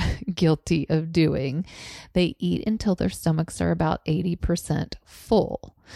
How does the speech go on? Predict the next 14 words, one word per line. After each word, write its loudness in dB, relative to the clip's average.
So 4
that 0
way 6
there's 2
room 4
in 2
their 0
stomach -2
to 0
digest. -2
And 2
really, 4
when 4
you 2